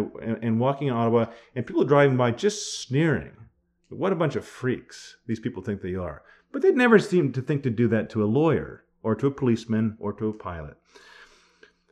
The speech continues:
The dress means that someone's been set apart. The dress means that this person takes their job seriously, and, um, it's, it's really no m-, m-, more than that, and it's no less than that. And,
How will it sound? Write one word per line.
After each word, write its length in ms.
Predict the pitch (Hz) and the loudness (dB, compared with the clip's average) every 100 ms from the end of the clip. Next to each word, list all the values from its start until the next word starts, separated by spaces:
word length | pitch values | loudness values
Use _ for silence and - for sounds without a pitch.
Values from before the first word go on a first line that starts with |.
| - | 0
The 100 | 156 | 0
dress 640 | 117 135 220 277 - - - | 4 8 8 8 2 -10 -2
means 380 | 156 170 170 151 | 4 6 6 4
that 140 | 135 | 2
someone's 380 | - 175 180 160 | 4 4 4 2
been 180 | 151 131 | 0 -2
set 360 | - - 143 | -4 2 2
apart. 520 | 139 - 110 78 - - _ _ _ _ _ _ _ _ - | 2 0 -2 -2 -8 -20 _ _ _ _ _ _ _ _ 0
The 80 | 139 | 2
dress 400 | 117 165 185 - | 6 6 6 2
means 280 | 175 180 147 | 2 4 4
that 160 | 117 | 4
this 160 | 165 175 | 2 2
person 400 | 175 160 160 143 | 2 0 0 0
takes 240 | 139 135 | 0 0
their 100 | 123 | -2
job 300 | 107 117 101 | 0 0 -2
seriously, 800 | - - 143 156 160 - 165 190 - _ _ _ - | -4 2 4 4 2 0 0 0 -6 _ _ _ -8
and, 380 | 123 123 120 117 | -2 0 2 4
um, 680 | 120 117 110 110 113 - - - - | 4 4 4 2 0 -2 -12 -20 -16
it's, 460 | 113 131 160 165 | -10 -2 2 2
it's 200 | 139 165 | 4 2
really 240 | 151 190 170 | 6 6 6
no 220 | 147 147 | 6 4
m-, 240 | 143 139 - | 4 2 -4
m-, 380 | - - 127 - | -10 -6 -6 -2
more 260 | 135 131 127 | 2 4 4
than 160 | 123 | 4
that, 300 | 110 107 113 | 2 2 0
and 100 | 127 | -2
it's 160 | 143 - | -4 -2
no 100 | 156 | -2
less 260 | 156 151 - | 0 0 -4
than 160 | 98 | -6
that. 200 | 80 76 | -6 -8
And, 300 | - 113 95 | -4 -2 -2